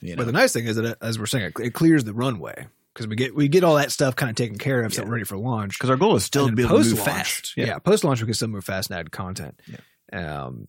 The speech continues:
Speaker 2: and of course, every piece of content we add also has to have all these little, like, shoring up
Speaker 3: Yeah,
Speaker 2: mechanisms.
Speaker 3: which is interesting, 'cause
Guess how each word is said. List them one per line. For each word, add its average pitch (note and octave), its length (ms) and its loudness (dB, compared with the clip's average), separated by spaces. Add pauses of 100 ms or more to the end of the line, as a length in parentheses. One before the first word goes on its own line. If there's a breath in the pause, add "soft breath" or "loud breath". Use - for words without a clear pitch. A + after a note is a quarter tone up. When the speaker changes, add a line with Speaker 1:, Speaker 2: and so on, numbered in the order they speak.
Speaker 2:
and C#3 100 -2
of B2 60 -2
course, A#2+ 160 0
every A#2+ 80 0
piece A2 140 -2
of G#2 60 -6
content F#2+ 260 -4
we C3+ 80 0
add A2+ 200 0
also G2+ 220 -6
has F2+ 140 -6
to - 80 -8
have F2 120 -8
all F2 80 -8
these E2+ 140 -10
little, E2 120 -10
like, E2 120 -12
shoring E2+ 320 -8
up - 100 -12
Speaker 3:
Yeah, - 40 -20
Speaker 2:
mechanisms. D2 360 -8
Speaker 3:
which A#2+ 120 0
is A#2+ 100 2
interesting, B2+ 280 2
'cause G#2 120 0